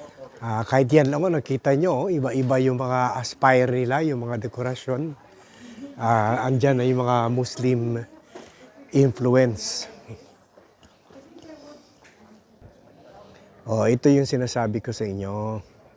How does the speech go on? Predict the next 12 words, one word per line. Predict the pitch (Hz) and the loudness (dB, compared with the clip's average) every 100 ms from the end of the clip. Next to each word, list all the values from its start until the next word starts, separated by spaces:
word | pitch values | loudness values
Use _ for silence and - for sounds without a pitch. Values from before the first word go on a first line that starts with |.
| _ - - _ _ - | _ -20 -20 _ _ -14
Spanish | - - 110 107 113 - - | -12 -2 0 0 -2 -4 -4
castle, | 131 135 - 98 101 110 - - - - - - - - - - - - _ 113 | -2 -2 -4 -6 -6 -8 -14 -20 -20 -20 -20 -20 -20 -20 -20 -20 -20 -20 _ -4
pero | 113 123 120 | 0 2 2
may | 113 110 | 0 0
Moorish | 110 117 113 110 - - - - - - _ | 0 0 0 -2 -6 -12 -14 -16 -18 -20 _
influence | 135 113 123 117 110 113 101 | -8 -6 -2 -2 -2 -4 -8
and | 98 | -10
design. | 107 - 92 101 107 101 95 - _ - - - _ - | -8 -6 -4 -4 -4 -8 -12 -18 _ -20 -20 -20 _ -12
So, | - 107 104 104 104 104 | -4 -2 0 -2 -2 -2
yung | 113 123 | -2 -2
nakikita | 120 120 123 117 123 | -2 -2 0 2 2
nyo, | 131 | 2